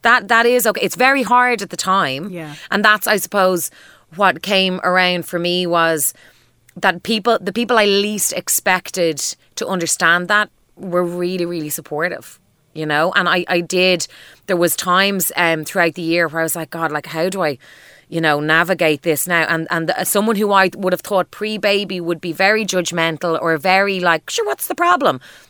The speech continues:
Speaker 1: were like, "Oh no, I get it. Like, no pro-, no worries at all. I've been there." And yet then people and family who I,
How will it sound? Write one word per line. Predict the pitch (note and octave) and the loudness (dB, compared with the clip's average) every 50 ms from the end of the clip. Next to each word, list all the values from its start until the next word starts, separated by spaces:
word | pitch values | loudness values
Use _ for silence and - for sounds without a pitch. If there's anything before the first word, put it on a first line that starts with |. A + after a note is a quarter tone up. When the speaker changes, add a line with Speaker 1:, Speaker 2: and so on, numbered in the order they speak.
| _ _ _ _ _ _ _ - - | _ _ _ _ _ _ _ -12 -4
Speaker 1:
were | F#3+ F#3+ | -2 2
like, | F3+ F3+ F3 E3+ - | 4 4 2 2 2
"Oh | F#3+ A3 | 0 0
no, | A3+ A#3 A#3 G#3+ | 2 0 0 0
I | F3+ E3 | 0 0
get | - G3 G3+ A#3+ A3+ | 0 -2 -2 0 -2
it. | E3 - - - - | -2 -4 -6 -8 -4
Like, | F#3+ F3+ F3 D#3+ - | -2 -2 -2 -2 -4
no | F#3 F#3+ F#3+ F#3+ G3+ | -4 -2 0 0 0
pro-, | F#3+ - - - | 0 -4 -8 -6
no | F#3+ G3 G3+ G3+ G#3 G#3 G#3+ | -6 -8 -4 0 0 2 2
worries | G#3+ G#3+ G#3 G3 F#3+ F3 | 2 2 2 2 0 -2
at | F3+ F3 | -2 0
all. | G3 G#3 G#3 G3 | 2 2 4 4
I've | F3 D#3 C#3 - | 2 0 0 0
been | F#3 G3 G#3+ A#3 | 0 0 0 2
there." | A3 F#3 D3+ D3 C#3+ C#3 - - - - - - - - - | 2 4 4 4 2 0 -2 -8 -18 -20 -20 -20 -12 -2 0
And | F3+ F#3 F#3 | 0 2 4
yet | F#3+ F#3 F3 - | 4 2 2 2
then | G3+ F#3 F3 E3+ | 0 0 0 -2
people | - G3+ G3 F#3+ - - G3 F3+ F3 E3+ D#3 - - - - - - - - - _ - | -6 -6 -8 -6 0 2 4 4 4 4 2 0 -4 -14 -20 -20 -20 -20 -20 -10 _ -6
and | D#3+ D#3 | -6 -4
family | - - F#3+ F3+ F#3 F#3 F#3 F#3 F3+ F3 E3+ | 0 4 4 6 6 4 4 2 2 0 0
who | D3+ D3+ F#3 F3 F3 E3+ E3+ E3 D#3+ - _ | 0 0 2 2 4 4 2 2 0 -2 _
I, | F3 F3 F3 E3+ | 0 0 0 0